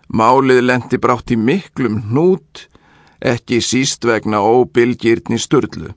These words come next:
Kona séra Páls hét Þorbjörg og var ægilegur skapvargur.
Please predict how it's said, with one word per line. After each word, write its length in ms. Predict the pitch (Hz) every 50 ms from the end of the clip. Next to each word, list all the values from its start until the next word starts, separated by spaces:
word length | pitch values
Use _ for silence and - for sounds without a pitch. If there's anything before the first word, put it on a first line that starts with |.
| _ _ _ _ _ _ _ _ _ _ _ _ _ _ _ _ _ _ _ _ _ _ _ _ _ _ _ _ _ _ _ _ _ _ _ -
Kona 420 | - - 147 165 196 214 196 196 208
séra 260 | - 185 185 160 156
Páls 420 | 156 - 117 107 107 117 113 - -
hét 180 | 131 127 120 -
Þorbjörg 680 | - - 143 165 190 180 - - 123 104 101 107 - -
og 100 | 110 104 107
var 160 | 113 110 101 117 131
ægilegur 640 | 139 147 147 143 143 139 135 135 131 123 120 117
skapvargur. 1000 | - - - - 120 127 127 123 - - 104 120 123 120 117 - - 85 82 -